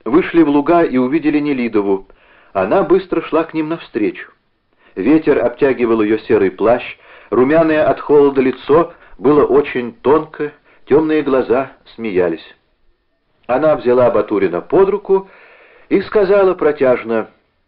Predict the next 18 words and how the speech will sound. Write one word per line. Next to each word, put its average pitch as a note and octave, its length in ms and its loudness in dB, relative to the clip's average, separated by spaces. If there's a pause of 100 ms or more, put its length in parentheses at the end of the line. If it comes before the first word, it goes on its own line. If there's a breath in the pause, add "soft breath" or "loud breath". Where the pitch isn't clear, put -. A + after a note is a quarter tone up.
(160)
«Разве G2+ 340 -2
можно A2+ 320 -4
кидаться C3 480 -2
в A#2 40 -6
ледяную G#2 420 -4
воду? E2+ 320 -4 (800 soft breath)
Эти A2+ 180 -2
берговские B2+ 640 -2
выдумки C#3 640 0
не A2 160 -8
доведут A#2 480 -2
до F#2 140 -2
добра». B2+ 460 -4 (760 soft breath)
Берг - 280 2
подставил A#2+ 440 0
ей G#2+ 200 0
щеку. G2 520 -6 (320 soft breath)
«Потрогайте. G#2 720 -2